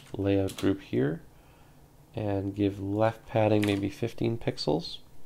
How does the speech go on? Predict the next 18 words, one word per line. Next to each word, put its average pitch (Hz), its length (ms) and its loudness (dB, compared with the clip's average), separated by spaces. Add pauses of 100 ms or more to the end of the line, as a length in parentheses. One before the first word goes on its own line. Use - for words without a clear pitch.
(1900)
Don't 120 220 4
force 110 300 0
child 107 360 0
expansion. 143 800 0 (1120)
And 104 120 -6
we'll 98 100 -2
call 104 300 4
this 104 320 0
our 98 440 2 (840)
directory 104 640 0 (120)
text. - 640 -4 (540)
In 107 160 -2
here, 135 500 4 (540)
we 117 100 -2
can 107 240 -2
say 101 240 2
something 101 640 2
like 98 260 2